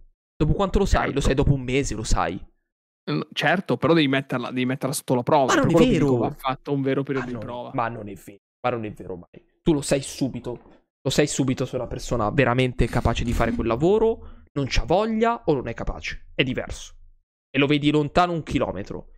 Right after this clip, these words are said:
Speaker 1: Con
Speaker 2: <laughs>
Speaker 1: chiunque hai lavorato. Non ci credo mai nella vita che tu ne hai incontrato una persona e dopo due ore che sei con lui dici, "Ok, questo tizio qua è un cretino, questo tizio qui non c'ha voglia."
Speaker 2: <laughs>
Speaker 1: O questo tizio qui,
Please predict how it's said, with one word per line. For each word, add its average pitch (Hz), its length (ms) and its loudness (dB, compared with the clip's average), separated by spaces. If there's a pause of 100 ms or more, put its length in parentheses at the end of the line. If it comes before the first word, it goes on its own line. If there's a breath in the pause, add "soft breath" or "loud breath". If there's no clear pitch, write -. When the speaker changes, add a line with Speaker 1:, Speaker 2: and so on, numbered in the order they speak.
(300)
Speaker 1:
Con 151 200 2
Speaker 2:
<laughs> - 20 -14
Speaker 1:
chiunque 190 340 2
hai 165 80 6
lavorato. 120 540 -2 (140)
Non 156 120 4
ci - 200 4
credo 175 300 2
mai 175 140 2
nella 180 200 4
vita 175 260 2
che 135 260 -2 (140 loud breath)
tu - 100 0
ne 156 60 2
hai 147 60 2
incontrato 131 340 -2
una 127 80 -4
persona 196 600 0
e - 120 0
dopo 131 240 0
due 151 320 4
ore 160 720 0 (160)
che - 80 -8
sei - 160 0
con 135 180 0
lui 170 400 2 (500 soft breath)
dici, 135 280 0
"Ok, 131 280 0
questo - 200 -12
tizio 139 180 -4
qua 175 120 2
è - 20 2
un - 80 -4
cretino, 196 500 -2
questo 139 220 -10
tizio 139 180 -6
qui 151 240 0
non 147 180 0
c'ha 175 140 2
voglia." 156 480 4
Speaker 2:
<laughs> - 320 -14 (840)
Speaker 1:
O 202 440 2
questo 143 200 -2
tizio 160 160 0
qui, 202 220 0